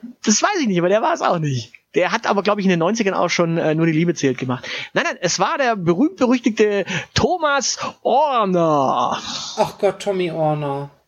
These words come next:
Speaker 1: Ja.
Speaker 2: Ja, ist auch so ein Berufsjugendlicher.
Speaker 1: Genau.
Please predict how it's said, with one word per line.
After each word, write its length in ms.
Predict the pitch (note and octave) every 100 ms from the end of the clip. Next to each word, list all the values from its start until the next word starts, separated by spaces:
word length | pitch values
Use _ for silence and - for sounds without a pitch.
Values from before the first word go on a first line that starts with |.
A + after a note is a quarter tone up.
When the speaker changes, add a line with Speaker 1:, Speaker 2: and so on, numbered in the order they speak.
| - G4+
Speaker 1:
Ja. 280 | C#4+ - - - C#4 C#4 - - -
Speaker 2:
Ja, 120 | F#3
ist 140 | G#3
auch 120 | F#3+ F3
so 80 |
ein 60 | F3
Berufsjugendlicher. 1000 | D3 C#3+ C#3+ C#3+ C3 C3 B2 C3 C#3+ C#3 _ _ _ -
Speaker 1:
Genau. 340 | B3+ F3+